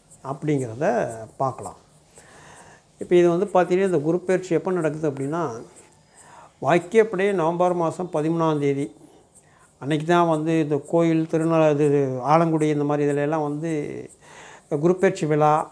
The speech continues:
எல்லா கோயில்லையும் குரு பெயர்ச்சி விழான்னு கொண்டாடுறாங்க பார்த்தீங்களா, அது வந்து நவம்பர் மாசம் பதிமூணாம் தேதி அது வாக்கியப்படி நடக்கும். திருக்கணிதப்படி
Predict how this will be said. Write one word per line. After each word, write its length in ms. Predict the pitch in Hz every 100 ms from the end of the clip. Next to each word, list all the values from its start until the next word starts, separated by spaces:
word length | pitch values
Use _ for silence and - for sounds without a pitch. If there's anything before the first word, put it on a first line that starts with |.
| _
எல்லா 420 | 160 160 175 170 160
கோயில்லையும் 340 | 170 175 175
குரு 140 | 170 170
பெயர்ச்சி 280 | 180 175 156
விழான்னு 240 | 160 156
கொண்டாடுறாங்க 380 | 151 147 139 135
பார்த்தீங்களா, 320 | 139 156 262 170
அது 100 | 160
வந்து 240 | 156 170
நவம்பர் 420 | 151 156 170 170 160
மாசம் 220 | 147 175
பதிமூணாம் 460 | 156 156 160 151 151
தேதி 300 | 139 139 208
அது 240 | 208 147
வாக்கியப்படி 400 | 151 151 156 156 139
நடக்கும். 400 | 123 - 131 - _ _ _ - - - - - - - - _ 156
திருக்கணிதப்படி 800 | 180 214 233 240 196 - 175